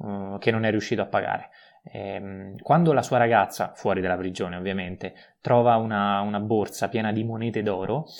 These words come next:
invece di, eh, u-, utilizzarla per rimborsare direttamente il creditore, de-, decide di cercare la proprietaria e restituirgliela. E tutto questo in-, insieme appunto a Raim, eh,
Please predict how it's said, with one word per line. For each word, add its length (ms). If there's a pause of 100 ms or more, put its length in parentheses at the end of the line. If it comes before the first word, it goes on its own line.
(280)
invece 580
di, 300
eh, 400
u-, 460
utilizzarla 560
per 140
rimborsare 560
direttamente 540
il 60
creditore, 600 (220)
de-, 280
decide 280
di 100
cercare 380
la 120
proprietaria 460
e 40
restituirgliela. 840 (680)
E 720
tutto 260
questo 460
in-, 260 (140)
insieme 340
appunto 320
a 60
Raim, 480 (400)
eh, 680